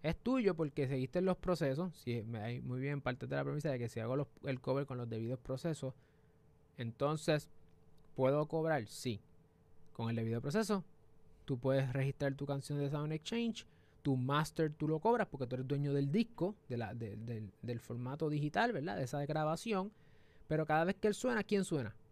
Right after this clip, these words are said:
La composición. Y si suena la composición, hay que cobrar, hay que pagar. Pues eso, él le paga una licencia mecánica.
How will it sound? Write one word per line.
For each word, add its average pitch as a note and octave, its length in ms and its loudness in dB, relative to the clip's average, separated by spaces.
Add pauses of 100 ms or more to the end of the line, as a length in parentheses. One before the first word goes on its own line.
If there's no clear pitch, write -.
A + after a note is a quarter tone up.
(520)
La C3+ 140 2
composición. C3 680 0 (1000)
Y D#3+ 120 2
si D3+ 400 -2 (220)
suena F3 260 0
la G3+ 120 4
composición, A3+ 480 0 (100)
hay D#3 140 0
que D#3+ 120 -2
cobrar, D3 300 0
hay A#2+ 100 -6
que D#3+ 120 0
pagar. A#2+ 260 -2 (340)
Pues A2 140 -2
eso, A2 220 -2
él C3 240 -2
le D3+ 100 -2
paga G3+ 400 2 (400)
una B2+ 180 -2
licencia G#3 560 0
mecánica. B2+ 560 -6